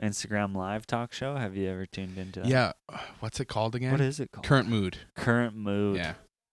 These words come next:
Speaker 1: Yeah, Bad
Speaker 2: <laughs>
Speaker 1: Mood.
Speaker 2: Bad Mood.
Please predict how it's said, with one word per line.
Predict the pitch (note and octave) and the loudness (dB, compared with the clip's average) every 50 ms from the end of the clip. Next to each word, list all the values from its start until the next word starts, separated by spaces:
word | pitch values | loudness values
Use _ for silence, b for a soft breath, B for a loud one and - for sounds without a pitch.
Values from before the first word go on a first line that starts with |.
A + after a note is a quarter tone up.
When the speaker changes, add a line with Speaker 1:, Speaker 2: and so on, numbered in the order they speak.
| _ _ _ _ _ _ _ _ _ _ _ _ _ _ _ _ _ _ _ _ _ - - | _ _ _ _ _ _ _ _ _ _ _ _ _ _ _ _ _ _ _ _ _ -12 -8
Speaker 1:
Yeah, | G2 G2 G#2+ | -8 -8 -8
Bad | G#2 - A#2+ A#2 A2+ A2 A2+ A2 A2+ | -2 0 2 2 4 2 2 2 2
Speaker 2:
<laughs> | |
Speaker 1:
Mood. | C#3 A2 A2+ C3+ C#3 | 4 8 10 12 12
Speaker 2:
Bad | D3+ - - C#3+ - F3+ D#3 - D#3+ - - | 12 10 10 10 10 10 8 8 4 2 6
Mood. | - C#3 C#3 - C#3+ - D3+ E3 | 8 8 8 8 6 4 4 2